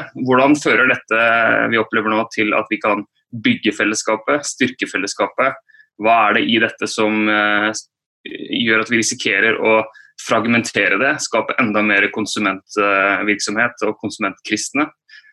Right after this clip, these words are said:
og konsumentpastorer? Det er spørsmål som jeg tenker er verdt å, å stille. Når vi startet, når denne krisen kom, og vi valgte å ikke ha gudstjeneste fysisk, så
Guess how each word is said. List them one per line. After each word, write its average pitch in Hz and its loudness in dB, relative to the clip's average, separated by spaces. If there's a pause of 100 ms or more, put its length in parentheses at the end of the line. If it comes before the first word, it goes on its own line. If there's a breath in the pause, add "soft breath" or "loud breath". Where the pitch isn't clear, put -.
(260 soft breath)
og - -20
konsumentpastorer? 120 -2 (640 loud breath)
Det 123 2
er 113 4
spørsmål 110 -6
som 113 -4
jeg 110 -2
tenker 101 -4
er 101 -4
verdt - -14
å, - -4 (520 soft breath)
å - -10
stille. - 0 (480)
Når 147 4
vi 139 4
startet, 131 2 (720)
når 131 2
denne 120 2
krisen 127 0
kom, 180 4 (180)
og 123 2
vi 123 4
valgte 120 0
å 117 0
ikke 120 -2
ha 113 4 (600 soft breath)
gudstjeneste 117 -2
fysisk, 170 0
så 135 4